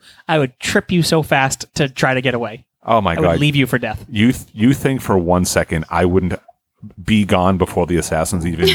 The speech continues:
Speaker 1: <laughs>
Speaker 2: arrive, and you would just be left there dumbfounded is laughable to me.
Speaker 1: Well, I would be like,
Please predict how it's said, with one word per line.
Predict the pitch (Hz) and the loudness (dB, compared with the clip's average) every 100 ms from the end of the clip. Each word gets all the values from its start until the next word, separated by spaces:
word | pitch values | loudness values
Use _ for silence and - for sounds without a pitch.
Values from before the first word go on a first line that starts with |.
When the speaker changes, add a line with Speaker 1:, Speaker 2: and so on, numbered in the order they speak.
| 85 | 0
Speaker 1:
<laughs> | |
Speaker 2:
arrive, | 87 80 80 87 90 - | -4 -2 -2 -2 -4 -4
and | - 95 | -4 0
you | 101 101 | 0 2
would | 107 | 2
just | 110 | 0
be | 113 | 2
left | 95 95 - | 0 0 0
there | 101 95 | -2 -2
dumbfounded | - - 82 95 107 107 113 127 - 807 1017 1077 | -2 -4 -4 -4 -4 -2 -2 -4 -4 -4 -2 -2
is | 98 92 85 _ - | -2 -2 -6 _ -10
laughable | 98 95 90 - 76 67 73 - | -2 0 0 -2 -8 -8 -10 -14
to | - | -14
me. | 71 71 | -6 0
Speaker 1:
Well, | 214 180 | 2 2
I | 208 | 2
would | 233 208 | 2 2
be | 185 175 | 0 0
like, | 143 131 | -2 -6